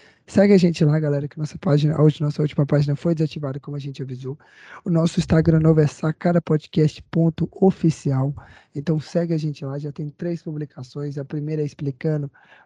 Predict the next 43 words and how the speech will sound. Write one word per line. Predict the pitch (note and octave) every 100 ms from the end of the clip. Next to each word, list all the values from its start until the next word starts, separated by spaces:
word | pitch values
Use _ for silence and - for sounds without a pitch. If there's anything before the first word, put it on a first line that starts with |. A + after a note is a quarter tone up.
| _
por | D3+ D3
que | F3
que | D#3+
a | D#3
gente | D3+ -
ficou | - D3
tanto | - E3 D3+ D3
tempo | D3 C3+
sem | - C3+
postar, | B2+ A#2+ - D3+ E3 C#3+
o | B2+
excesso | A#2 - E3 C#3+ -
e |
tal. | - C#3+ D3+ - - _
Então | F3 D#3+ D#3+
segue | - F#3
a | E3+
gente | D#3 C#3+
lá, | C#3 C#3
não | C#3 C#3+ F3 G3 -
perca. | - C#3 D3 - - - _ _ _
Infelizmente | A3+ A3+ A3+ G#3 F3 F3 F3 F3+
o |
episódio | E3 E3+ D#3+ D#3+ D#3 D3+
de | D3+ D#3+
hoje, | C#3 D3 D3 D3
que | -
é |
o | C#3+ C#3+
décimo | D#3+ D#3 D#3 - D#3+ C#3+ D3+ _ _ _ _ _ _ _ _
oitavo, | - D#3+ C3+ - B2+ C#3 C#3+ _ _ _ _
vai | E3
ficando | D#3+ D#3 - D3
por | C#3 C#3
aí, | C3 - _
que | - D#3 -
o | G3+ A3
vigésimo | G#3+ E3+ F3 D#3 D#3+
vai | F3
ser | F#3 -
um | G3+
programa | F#3+ F3+ E3+ D#3+
especial. | - E3+ - - C3 D3+